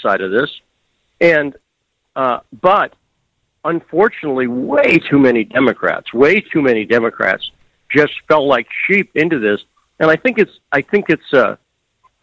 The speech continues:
I think it's important and scary because people need to realize that the anti-war movement in the United States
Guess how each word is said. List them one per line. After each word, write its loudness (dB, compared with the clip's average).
I -2
think 2
it's -2
important 0
and 2
scary 0
because -10
people 0
need -6
to 2
realize 0
that -2
the -2
anti-war 2
movement -2
in 2
the 2
United 2
States -2